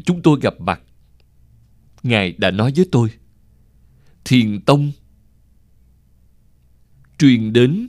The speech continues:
ngày nay thì không có người khai ngộ nữa. Đắc định thì vẫn còn. Ngài cử ra ví dụ như Lão Hòa Thượng Hư Dân là đắc thiền định nhưng chưa khai trí huệ. Mà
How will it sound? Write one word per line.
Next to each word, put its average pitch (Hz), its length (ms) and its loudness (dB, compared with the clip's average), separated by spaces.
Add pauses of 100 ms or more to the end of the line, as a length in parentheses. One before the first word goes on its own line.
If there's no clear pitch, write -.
(140)
ngày 101 260 -4
nay 113 300 -4 (840)
thì 113 420 0
không 170 300 2
có 160 200 2
người 120 500 -2
khai 160 220 0
ngộ 117 300 0
nữa. 107 280 -4 (1300)
Đắc 247 200 -2
định 98 240 0
thì 110 180 -2
vẫn 92 220 -6
còn. 90 260 -2 (380)
Ngài 120 120 0
cử 120 200 -4
ra 147 240 0
ví 185 180 -4
dụ 90 320 -2 (500)
như 139 320 2
Lão 110 280 -2
Hòa 120 160 -2
Thượng 95 360 -6
Hư 135 120 2
Dân 131 360 -2 (100)
là 98 320 -2
đắc - 240 -6
thiền 104 220 -4
định 85 300 -6 (200)
nhưng 135 340 -2
chưa 139 240 4
khai 123 320 -2
trí 151 120 0
huệ. 98 320 -4 (1500)
Mà 113 380 0